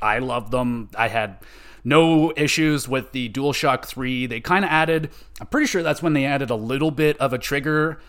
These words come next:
to the R two, L two buttons, but, um, it was a good controller, man. It was good. It took it a little bit of time to get there. I don't think we got that DualShock three until, like, two thousand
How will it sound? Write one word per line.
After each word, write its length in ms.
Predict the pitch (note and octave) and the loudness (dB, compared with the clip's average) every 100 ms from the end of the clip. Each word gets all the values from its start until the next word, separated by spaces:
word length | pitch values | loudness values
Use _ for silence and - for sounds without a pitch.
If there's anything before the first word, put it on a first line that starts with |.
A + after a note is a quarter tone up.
| - | -8
to 100 | - | -6
the 80 | A2+ | -4
R 220 | A2+ C3 | 0 0
two, 300 | A#2 C3+ C3 | 0 -2 -2
L 220 | C3 B2 B2 | 0 0 -2
two 200 | - B2+ | -4 -2
buttons, 460 | C3+ B2 C3+ A#2 | -2 -2 -4 -6
but, 380 | - G#2+ G2+ - - - - - | -6 -4 -6 -10 -18 -20 -20 -10
um, 640 | G#2+ A#2 A#2 A#2+ A#2+ A2+ - - - - - | -4 0 0 -2 -4 -8 -12 -20 -20 -20 -6
it 80 | C4 | -2
was 100 | D4 | 0
a 40 | |
good 180 | C4+ D#4+ | 0 0
controller, 480 | - - D4+ E3 A2+ | 0 2 6 6 4
man. 240 | C3 C#3 | 0 2
It 80 | D3 | 2
was 160 | D3 C3+ | 0 0
good. 240 | D#3 A#2 | 2 2
It 100 | A2+ | 0
took 180 | F#3 G3 | 0 4
it 80 | G3 | 4
a 40 | |
little 240 | F3+ F#3+ F3 | 6 4 4
bit 180 | E3+ | 4
of 60 | D#3 | 2
time 300 | - D#3 D#3+ | 2 2 2
to 60 | A2+ | 0
get 260 | A#2+ B2+ | -2 0
there. 160 | F#3+ D#3+ | 2 4
I 40 | |
don't 180 | C#3 G#3+ | 4 2
think 140 | D3+ | 0
we 80 | C3+ | -2
got 220 | A#2+ C3+ | 0 0
that 200 | C3 A2+ | 2 0
DualShock 460 | A#2+ B2+ A#2 B2+ A2 | -2 -2 2 0 0
three 280 | A#2 C#3 B2 | -4 -2 -2
until, 220 | G#2 A#2 | -4 -4
like, 200 | G#2 F#2+ | -6 -8
two 180 | - C3 | -8 -6
thousand 380 | C#3+ C3+ A#2 | 0 0 -2